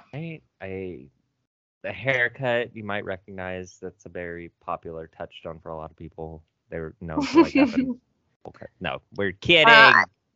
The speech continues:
Speaker 2: yeah, we, we love the Beatles. Our mom loves
Speaker 1: Yeah.
Speaker 2: the Beatles. We,
Speaker 1: Obsessed.
Speaker 2: I've seen Paul McCartney live.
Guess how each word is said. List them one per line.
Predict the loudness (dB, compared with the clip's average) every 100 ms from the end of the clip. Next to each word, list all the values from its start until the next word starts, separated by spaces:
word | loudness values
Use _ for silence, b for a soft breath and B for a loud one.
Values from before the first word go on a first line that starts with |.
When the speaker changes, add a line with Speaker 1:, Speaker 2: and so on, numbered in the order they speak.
| _
Speaker 2:
yeah, | 4 8 8 6
we, | 6 6 6 4
we | 2 2
love | 4 4 2
the |
Beatles. | -2 2 4 4 2
Our | 0 2
mom | 4 4 4 2
loves | 0 -2
Speaker 1:
Yeah. | -6
Speaker 2:
the | 0
Beatles. | 4 6 4 0
We, | 0 2 4 4
Speaker 1:
Obsessed. | 4 6
Speaker 2:
I've | 8 6
seen | 4 2
Paul | 8 8
McCartney | 8 6 6 6
live. | 8 8 10 10 8 2